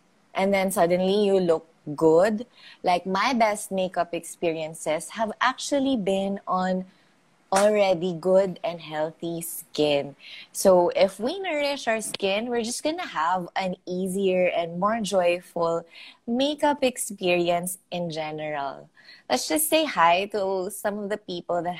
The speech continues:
have stepped in. We have Nine, Ray, Angela. Milo actually won last week's, um, giveaway. Let's congratulate her.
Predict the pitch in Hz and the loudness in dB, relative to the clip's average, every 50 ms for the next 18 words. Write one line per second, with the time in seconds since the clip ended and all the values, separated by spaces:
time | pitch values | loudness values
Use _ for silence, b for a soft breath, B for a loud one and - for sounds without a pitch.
0 | 170 175 165 160 165 160 156 - - _ - - - - - 269 269 269 - - | -8 -6 -4 -4 -4 -6 -8 -14 -18 _ -12 -12 -12 -6 -4 -4 -4 -4 -6 -14
1 | - _ _ - 190 190 190 190 185 190 190 190 190 190 190 196 B B B B | -20 _ _ -4 -4 -2 0 0 0 0 -2 -2 -4 -6 -6 -8 B B B B
2 | B _ - 170 180 185 190 165 170 165 160 156 151 147 156 151 151 156 160 160 | B _ -2 0 0 0 0 0 0 0 0 0 -2 -4 -4 -4 -4 -4 -4 -4
3 | 160 160 160 160 165 165 160 160 160 160 165 165 b b b b b _ - 143 | -2 -2 -2 -2 -2 -2 -4 -4 -4 -6 -8 -10 b b b b b _ -4 2
4 | 143 156 160 160 160 165 165 165 170 170 - - 73 - 151 147 151 147 165 160 | 4 6 6 6 6 6 4 4 4 4 2 0 0 -2 -2 -2 -2 0 2 4
5 | 160 160 156 151 151 151 151 156 156 156 B B B B B B - 175 185 202 | 4 4 4 2 2 0 -2 -4 -6 -8 B B B B B B 2 4 6 6
6 | 208 226 240 262 285 277 - 214 214 208 - - - 240 240 247 247 214 175 170 | 6 6 6 6 6 4 4 2 0 0 -2 -6 -6 -6 -4 -6 -6 -8 -6 -6
7 | 170 175 175 175 180 - - - - 170 165 160 180 196 208 - - - - 190 | -6 -6 -6 -8 -10 -12 -12 -10 -6 -2 0 0 0 -2 -4 -10 -14 -12 -10 -10
8 | 175 175 175 180 175 - _ - - - - - - 156 - 98 139 151 156 160 | -8 -8 -8 -8 -10 -12 _ -12 -12 -12 -12 -12 -10 -10 -8 -6 -8 -8 -8 -6
9 | 165 160 202 226 254 262 320 349 330 269 233 214 214 220 220 226 226 240 247 - | -2 0 2 2 2 2 2 2 4 4 4 4 4 2 0 0 0 -2 -2 -4
10 | - - 294 285 254 254 262 302 - - 320 302 311 311 311 311 294 269 277 294 | -8 -10 -8 -4 -2 -2 -2 -2 -4 -4 -4 -4 -4 -4 -4 -4 -4 -2 -2 -2
11 | 311 311 311 311 302 294 285 277 262 247 247 233 | -2 -2 -2 -4 -4 -2 -4 -4 -4 -6 -6 -10